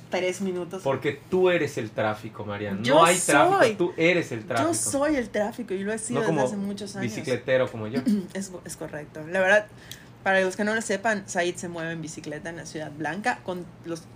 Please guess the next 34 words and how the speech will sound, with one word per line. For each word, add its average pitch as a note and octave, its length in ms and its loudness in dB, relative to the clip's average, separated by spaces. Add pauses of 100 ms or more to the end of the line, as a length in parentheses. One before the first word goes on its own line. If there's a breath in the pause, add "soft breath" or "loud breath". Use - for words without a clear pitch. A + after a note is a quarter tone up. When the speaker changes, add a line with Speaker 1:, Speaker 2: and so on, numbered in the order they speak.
Speaker 1:
cuarenta E3 480 0
y E3 100 -4 (140)
tres D#3+ 280 -4
mil F3+ 300 -6
grados E3+ 400 -2
centígrados E3 680 -6
a - 20 -10
los D#3+ 120 -10
que - 100 -18
podemos E3 280 -8
alcanzar. D3 340 -6
Speaker 2:
Así G#3+ 200 -2
es. F#2+ 160 -4 (680 loud breath)
Speaker 1:
Eh, F#3 280 -2
se G3+ 260 2
hizo A3+ 220 -2
famoso F3+ 420 -4
y F#3 80 -2
viral E3+ 340 0
después F3 340 -4
de F3 60 -10
una F3+ 120 -6
caída D#3 520 -6
en D3+ 80 -12
un D#3 140 -12
vi-, D#3 100 -14 (340 loud breath)
Speaker 2:
Me A2 180 -2
caí G#2 200 2
en A2 120 -2
bicicleta. B3+ 480 -4
Speaker 1:
Oye, G#3 40 -8
Said, A3+ 340 0 (1200)
¿cómo G4 260 -8
sientes G#3+ 760 -2